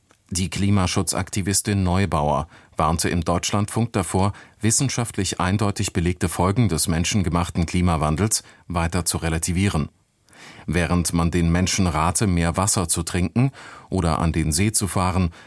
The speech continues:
verpasse man weiterhin Klimaziele. Der frühere Ministerpräsident von Sachsen-Anhalt, Haseloff, plädierte dafür, sich vor allem auf Maßnahmen zum Schutz vor hohen Temperaturen zu konzentrieren.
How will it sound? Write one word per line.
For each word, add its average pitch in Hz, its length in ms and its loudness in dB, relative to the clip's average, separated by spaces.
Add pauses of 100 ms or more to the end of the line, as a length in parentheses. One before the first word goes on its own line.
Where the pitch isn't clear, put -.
(120)
verpasse 110 480 0
man 101 200 2
weiterhin 85 460 0
Klimaziele. 76 720 0 (1120)
Der 90 80 2
frühere 110 460 2
Ministerpräsident 85 960 2
von 78 200 0
Sachsen-Anhalt, 87 840 0 (140)
Haseloff, 87 680 -2
plädierte 82 460 -2
dafür, 90 400 0 (480)
sich 107 240 -2
vor 110 180 0
allem 117 240 2
auf 101 220 0
Maßnahmen 110 580 2
zum 101 220 0
Schutz - 340 -2
vor 95 300 -2
hohen 87 260 2
Temperaturen 85 760 0
zu - 140 -2
konzentrieren. 73 720 -4